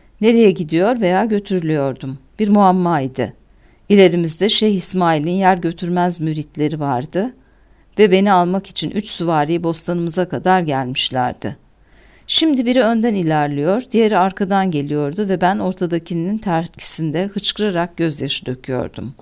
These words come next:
Babaydar'ı bir daha göremeyecek olmanın ağırlığıydı hıçkırıklarımın sebebi.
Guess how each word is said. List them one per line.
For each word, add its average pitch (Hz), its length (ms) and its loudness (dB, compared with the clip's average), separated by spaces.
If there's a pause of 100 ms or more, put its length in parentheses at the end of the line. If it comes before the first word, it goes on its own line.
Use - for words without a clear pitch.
(920)
Babaydar'ı 226 540 6
bir 220 180 -4
daha 214 180 2
göremeyecek 202 680 0
olmanın 170 460 -2
ağırlığıydı 156 640 -4
hıçkırıklarımın 139 840 -6
sebebi. 127 560 -4